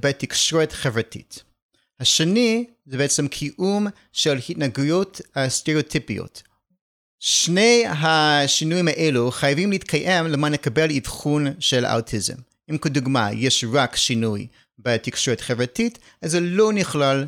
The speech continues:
כאוטיזם. עכשיו, זה בעצם ההגדרה הקלאסית, הקלינית.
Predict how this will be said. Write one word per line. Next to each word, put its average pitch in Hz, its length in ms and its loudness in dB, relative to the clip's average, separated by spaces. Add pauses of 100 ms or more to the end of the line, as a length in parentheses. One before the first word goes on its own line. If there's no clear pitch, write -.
(140)
כאוטיזם. 110 760 -6 (1200)
עכשיו, 139 280 0 (100)
זה 220 500 4
בעצם 165 280 0
ההגדרה 123 800 2
הקלאסית, 120 920 -2 (240)
הקלינית. 131 680 -2